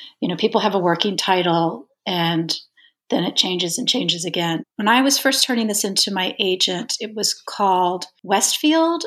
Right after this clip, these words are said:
for the name of the town, the fictional town where it's set. And pretty quickly, my agent said,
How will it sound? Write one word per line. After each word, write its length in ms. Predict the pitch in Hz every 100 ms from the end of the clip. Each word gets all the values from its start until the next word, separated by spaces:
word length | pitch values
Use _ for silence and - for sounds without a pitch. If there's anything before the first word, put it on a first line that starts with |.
| -
for 120 | -
the 80 | 226
name 180 | 202 196
of 100 | 190
the 80 | 196
town, 420 | - 190 180 180
the 80 | -
fictional 360 | 214 - 190
town 420 | 175 - 180 170 -
where 140 | 202
it's 180 | - -
set. 180 | 110 - _ _ _ _ _ _ _ _ -
And 100 | 233
pretty 180 | 294 302
quickly, 300 | 269 269 208
my 120 | 185
agent 380 | 202 202 180 -
said, 340 | 180 175